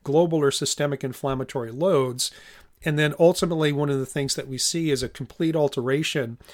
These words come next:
in hunger and satiety signals so that you've, you've reached calorie sufficiency when you're eating, but your brain doesn't know that you're not hungry anymore and you, you continue to overfeed. And so whether,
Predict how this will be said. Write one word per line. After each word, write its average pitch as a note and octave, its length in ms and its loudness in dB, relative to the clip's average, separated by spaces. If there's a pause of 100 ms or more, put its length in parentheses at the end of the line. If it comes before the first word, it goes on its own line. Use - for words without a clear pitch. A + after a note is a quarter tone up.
(320)
in C3+ 220 0
hunger E3+ 420 2
and C3 100 2
satiety F3 540 0
signals B2 600 -2 (960)
so - 160 2
that D3 260 2 (100)
you've, C#3+ 340 -2 (140)
you've D3 380 -4
reached E3+ 300 2
calorie D3+ 360 2
sufficiency C#3+ 600 0
when C3 160 -2
you're B2 160 -4
eating, D#3+ 260 0 (340)
but D3 120 -2
your C#3+ 120 -2
brain D#3 400 0
doesn't D3 360 0
know C#3 200 2
that C3 200 0
you're C3 120 0
not B2 240 -4
hungry E3+ 420 2
anymore C3 360 0
and B2+ 140 -4
you, C3+ 160 -12
you C#3 140 -6
continue C#3+ 500 -6
to B2 160 -10
overfeed. B2 760 -8 (720)
And E3+ 160 4
so F#3 420 6 (160)
whether, G#3 680 2